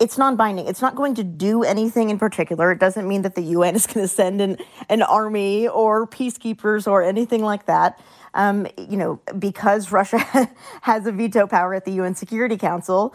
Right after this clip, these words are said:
um, there's not much that the U N can actually do itself, but it does send a really powerful message that the world is very much united, I think, to a degree that potentially Vladimir Putin maybe did not expect.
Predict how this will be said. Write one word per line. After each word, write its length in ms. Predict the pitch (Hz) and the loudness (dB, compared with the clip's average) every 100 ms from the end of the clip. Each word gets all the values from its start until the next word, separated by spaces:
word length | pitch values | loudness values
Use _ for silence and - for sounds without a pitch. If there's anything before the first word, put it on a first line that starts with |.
| - - - | -12 -6 0
um, 320 | 185 185 147 | 2 2 -2
there's 320 | 196 202 196 | -2 0 0
not 240 | 190 214 208 | 2 2 2
much 220 | 220 - | -2 -2
that 120 | 202 | -4
the 60 | 202 | -2
U 180 | 202 | 0
N 140 | 190 196 | 0 0
can 200 | 202 175 | -4 -2
actually 420 | 175 185 - 190 | -2 -2 -2 -4
do 180 | 180 175 | -2 -4
itself, 540 | 170 - 185 165 226 _ | -4 -2 2 2 0 _
but 200 | 208 190 - _ - - | 0 0 -4 _ -20 -6
it 160 | 226 - | -4 0
does 260 | 214 233 | 2 2
send 320 | - 220 202 - | 0 0 0 -2
a 140 | 185 | -4
really 360 | 175 175 185 196 | -4 -2 -2 -2
powerful 440 | 196 175 180 208 | 0 0 0 -2
message 480 | 185 160 - 214 196 | -4 -4 -4 -6 -6
that 160 | 180 - | -10 -6
the 80 | 165 | -2
world 300 | 165 185 185 | 2 2 0
is 160 | 180 | -6
very 480 | - 170 220 320 320 | -8 -2 -2 0 0
much 280 | 247 247 - | 2 0 -2
united, 420 | 208 208 220 196 | 0 0 0 -2
I 100 | 190 | -4
think, 300 | 254 226 - | -4 -8 -10
to 260 | - 254 277 | -12 -8 -6
a 60 | |
degree 880 | 294 240 185 180 208 214 220 175 175 - - - - | -4 -6 -6 -4 -4 -2 -2 -2 -4 -10 -20 -16 -2
that 300 | 208 - - | -2 -2 -8
potentially 720 | 240 190 - 220 214 240 226 | -6 -4 0 0 2 2 2
Vladimir 460 | 180 180 185 185 175 | 4 2 2 -2 -2
Putin 420 | 196 - 175 165 | -4 -4 -6 -4
maybe 320 | 165 170 170 | -4 -2 -4
did 200 | 160 165 | -6 -6
not 220 | 165 160 | -4 -4
expect. 800 | 135 - - - 170 117 - - | -4 -8 -14 -2 0 0 -6 -20